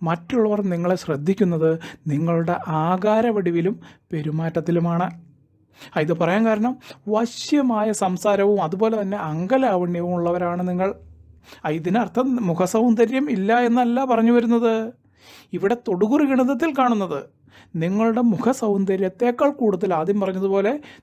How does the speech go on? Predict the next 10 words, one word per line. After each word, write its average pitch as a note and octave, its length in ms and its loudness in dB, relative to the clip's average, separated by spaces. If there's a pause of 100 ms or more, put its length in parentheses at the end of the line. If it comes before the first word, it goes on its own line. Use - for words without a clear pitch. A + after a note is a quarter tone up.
നിങ്ങളുടെ F3+ 420 -2 (120)
പെരുമാറ്റത്തിലും F3 800 -2
ശരീരഭാഷയിലുമാണ് F#3 1300 0 (360)
നിങ്ങളുമായിട്ട് C#4 600 4
ഇടപഴകുന്ന G#3 540 2
ആളുകളുടെ F3+ 440 -2 (160)
കണ്ണ് G#3 340 2 (160)
ഉടക്കിയിരിക്കുന്നത്. E3+ 760 0 (640)
അതുകൊണ്ട് D#3+ 340 0
പറഞ്ഞതാണ്. F3 540 2